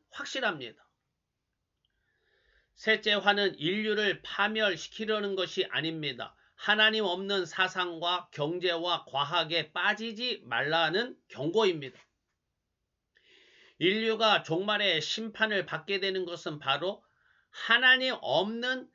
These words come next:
세상을 만들기 때문입니다. 그것이 바로 짐승의 표입니다. 모든 것의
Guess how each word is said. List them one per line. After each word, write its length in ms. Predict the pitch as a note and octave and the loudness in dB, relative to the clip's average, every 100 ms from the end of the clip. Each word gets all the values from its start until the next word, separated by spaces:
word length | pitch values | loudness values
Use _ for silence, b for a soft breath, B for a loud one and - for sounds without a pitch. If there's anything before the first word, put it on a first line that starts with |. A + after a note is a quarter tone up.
| b _ | b _
세상을 880 | - G#3 A#3+ C4 A#3+ B3+ B3+ A#3 | -14 -2 0 0 0 0 0 0
만들기 580 | D3 C#3 G3 A#3 A3+ A3 | 2 2 2 -2 -2 -4
때문입니다. 800 | A3 A3+ A3+ G#3+ G3+ F#3+ - - - _ _ _ _ b b - | -4 -4 -6 -4 -2 -4 -6 -12 -20 _ _ _ _ b b -10
그것이 520 | D#3 E3 A3 A3+ G#3+ | -4 2 2 2 -2
바로 540 | C#3+ C#3+ E3+ A#3+ A#3+ _ - | 0 -2 0 -2 -4 _ -10
짐승의 760 | E3 E3 D#3 E3+ D#3+ G#3+ - _ | -6 -6 -4 -2 0 0 -2 _
표입니다. 680 | - G#3 G3+ D3+ A2+ G#2 - _ _ _ _ _ _ _ _ _ _ b b b b b b | -10 -4 -4 -4 -10 -14 -18 _ _ _ _ _ _ _ _ _ _ b b b b b b
모든 460 | C#3 F#3 G3+ G#3+ G#3+ | 6 6 6 2 2
것의 600 | G3+ G3 G#3 G3+ F3+ | 0 0 -2 0 -2